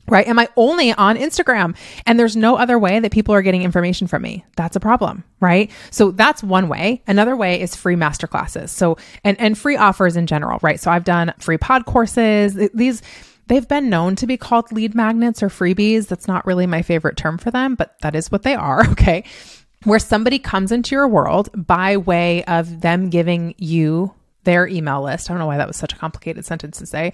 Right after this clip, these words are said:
Them giving you your email, their, fuck it. <laughs>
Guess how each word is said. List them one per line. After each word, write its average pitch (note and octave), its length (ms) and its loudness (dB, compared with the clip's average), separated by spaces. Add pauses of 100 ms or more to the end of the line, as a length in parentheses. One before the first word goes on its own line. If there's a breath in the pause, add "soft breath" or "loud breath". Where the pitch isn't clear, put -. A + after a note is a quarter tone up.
(220 loud breath)
Them G#3+ 300 2
giving F#3 320 -2
you F3+ 360 -2 (100)
your E3 500 -2 (120)
email, D3+ 520 -6
their, F3 380 -2 (340)
fuck - 240 -16
it. - 180 -12
<laughs> C#4+ 60 2